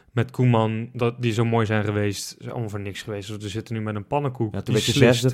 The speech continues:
Speaker 2: geloof ik.
Speaker 1: Ja,
Speaker 2: Ja.
Speaker 1: die, die, die, die helemaal niets met Feyenoord heeft. En, eh, een elftal, eh, waar heel weinig in zit. Eh, ik, toen, dat was echt, dat was een van de momenten dat ik het meest somber was aller tijden.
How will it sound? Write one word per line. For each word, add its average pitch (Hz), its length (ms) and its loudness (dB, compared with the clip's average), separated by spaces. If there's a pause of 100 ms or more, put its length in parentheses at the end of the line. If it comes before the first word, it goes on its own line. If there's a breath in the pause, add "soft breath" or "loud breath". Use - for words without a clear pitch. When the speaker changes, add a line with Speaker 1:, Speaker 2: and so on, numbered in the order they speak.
Speaker 2:
geloof 127 240 4
ik. 156 200 -2
Speaker 1:
Ja, 110 380 2
Speaker 2:
Ja. 110 60 -6
Speaker 1:
die, 127 280 0
die, 127 300 0
die, 127 340 0
die 120 240 -4
helemaal 135 320 2
niets 170 480 4
met 127 180 0
Feyenoord 127 360 4
heeft. 160 480 0 (420 loud breath)
En, 127 340 4
eh, 120 340 2
een 123 160 -2
elftal, 160 720 2
eh, - 40 -10 (440)
waar 127 140 4
heel 139 220 4
weinig 127 300 4
in 123 180 0
zit. 110 460 -2
Eh, 117 100 -6 (580)
ik, 131 280 -8
toen, 175 180 0
dat 170 180 2
was 170 100 -4
echt, 175 340 -4
dat 165 140 -2
was 165 140 -6
een 165 160 0
van 151 100 -4
de 156 60 -4
momenten 143 320 -2
dat 131 100 0
ik 127 40 -8
het 113 100 -10
meest 127 320 -2
somber 202 500 2
was 117 320 0
aller 175 280 6
tijden. 151 420 6